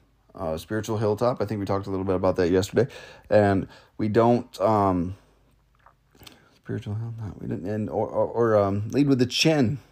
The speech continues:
You know, we don't, we don't give a air of better than thou, better than you. You know, that's the best way to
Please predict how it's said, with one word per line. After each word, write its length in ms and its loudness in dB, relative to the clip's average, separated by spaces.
You 100 2
know, 120 2
we 100 4
don't, 180 6
we 120 4
don't 500 4
give 280 6
a 300 2
air 380 4
of 300 -6
better 260 2
than 340 -2
thou, 400 -6
better 320 0
than 200 0
you. 280 -4
You 100 -12
know, 220 -6
that's 220 0
the 60 -2
best 340 2
way 240 4
to 460 -2